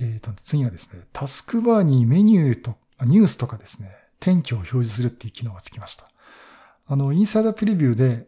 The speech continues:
入れるとですね、タスクバーの右下の方ですね、えっと、天気と気温とかと注意報とかいうのがね、追加されてるんですね。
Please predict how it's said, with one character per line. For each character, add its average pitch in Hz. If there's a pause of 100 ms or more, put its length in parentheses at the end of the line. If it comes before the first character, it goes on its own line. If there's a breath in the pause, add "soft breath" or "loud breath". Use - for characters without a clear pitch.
(120)
入 131
れ 139
る 135
と 117
で 101
す -
ね、 107
タ 139
ス -
ク 208
バ 214
ー -
の 120
右 117
下 -
の 170
方 156
で 98
す -
ね、 135 (520 soft breath)
え 123
っ 117
と、 117
天 208
気 -
と 120
気 147
温 147
と 139
か 113
と -
注 -
意 180
報 139
と 117
か 120
い 110
う 104
の 101
が 92
ね、 - (460)
追 131
加 127
さ 123
れ 120
て 120
る 107
ん -
で -
す -
ね。 95